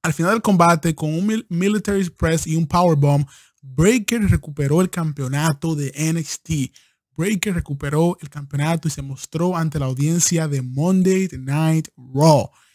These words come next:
Esto es algo inesperado, lo logró en frente de Monday Night Raw. Esto es algo muy fresco, algo fresh,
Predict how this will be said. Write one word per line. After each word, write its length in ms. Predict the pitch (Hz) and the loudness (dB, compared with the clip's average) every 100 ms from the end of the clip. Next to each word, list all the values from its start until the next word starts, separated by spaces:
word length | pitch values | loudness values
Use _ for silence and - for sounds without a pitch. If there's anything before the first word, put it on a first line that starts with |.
| _ | _
Esto 280 | 135 139 165 | -8 -6 -4
es 60 | 156 | -4
algo 360 | 151 147 139 | 0 2 0
inesperado, 1040 | 135 147 143 139 - 131 143 180 170 160 156 | 0 0 2 -2 -6 -4 2 6 8 6 6
lo 200 | 147 143 | 4 6
logró 760 | 143 135 131 139 147 160 170 | 6 4 2 2 6 6 6
en 200 | 165 147 | 2 -4
frente 560 | 139 151 151 156 156 147 | -4 -8 -2 0 2 2
de 100 | 139 | 0
Monday 340 | 139 147 147 | 0 0 0
Night 140 | 143 131 139 | -2 -2 0
Raw. 160 | 180 | 2
Esto 240 | 143 143 160 | 2 -2 -2
es 40 | |
algo 180 | 147 139 | -2 -2
muy 240 | 139 147 | 0 -2
fresco, 760 | 139 - - 165 170 - 165 160 - _ - | -2 -6 -4 0 0 0 -4 -6 -10 _ -10
algo 260 | 143 147 | -6 -4
fresh, 640 | 139 - 151 156 165 - | -6 -8 -4 0 0 0